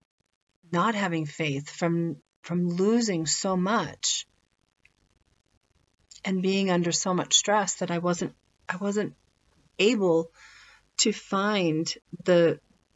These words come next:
my voice. I wasn't able to find the courage either. But I feel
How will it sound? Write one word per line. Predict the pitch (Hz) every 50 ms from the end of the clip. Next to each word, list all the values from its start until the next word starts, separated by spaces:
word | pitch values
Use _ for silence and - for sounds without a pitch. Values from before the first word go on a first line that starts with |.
| _ _ _ _ _ _ _ _ _ _ _ -
my | 190 185 180 175 170
voice. | 160 - 170 175 202 226 226 -
I | 180
wasn't | 165 165 165 170 170 170
able | 165 165 160
to | - 160
find | 151 - - 170 165 165 170 170 175 165
the | 170
courage | 151 - - - 208 196 190 170 156 160 175 - - - - _ _ _ _ _ -
either. | - - 185 185 175 - - - - _ _ - - _ _ _ _ _ _ _ _ _ _ _ _ _ _ _ _ - - - _ _ - - _ _
But | - 180 175 - - _ _ _ _ _ _ _ -
I | -
feel | 175 - - - 190 196 190 190 185 185 180 175 175 170